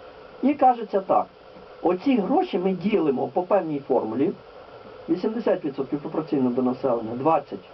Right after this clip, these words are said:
е, дається теж пропорційно, але для дер-, депресивних областей. Депресивні — це менше семидесяти п'яти відсотків від, е, середнього. Ну, таких шістнадцять. Багато. Во. І оці гроші — це зарезервовані гроші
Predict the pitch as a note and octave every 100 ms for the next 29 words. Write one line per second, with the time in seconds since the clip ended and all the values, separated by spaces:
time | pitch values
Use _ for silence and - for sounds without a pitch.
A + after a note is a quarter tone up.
0 | - - A2+ A2+ C#3 D3 C3+ C#3 - E3+
1 | - C#3 - - B3 A#3+ F3 F#3 F3+ D#3+
2 | D3 D#3+ D#3+ D#3+ D#3 E3+ D#3+ - A#2 G#2
3 | - C#3 C#3 G3+ D#3 C#3+ E3+ G#3 F#3 C3+
4 | D#3 E3 D#3 D3 - D3 C#3 C3+ C#3 C3+
5 | - E3+ C3 C#3+ C3+ - C3+ C#3 - -
6 | - - - - C3 B2+ A#2+ - D3 G2
7 | G2 - - - F3+ - E3 - C#3 -
8 | - - - - - - - - - -
9 | - - A#2 A2 - - - - - -
10 | D#3 C3 G#2 - - - - - D4 C#4+
11 | - G3+ C4 A#3 C#4+ F#4+ C4 - A3+ A3+
12 | A3 A3 G#3 A3+ G#3+ F#3+ C3+ C3 C3+ D#3+
13 | D#3+ B2+ - A2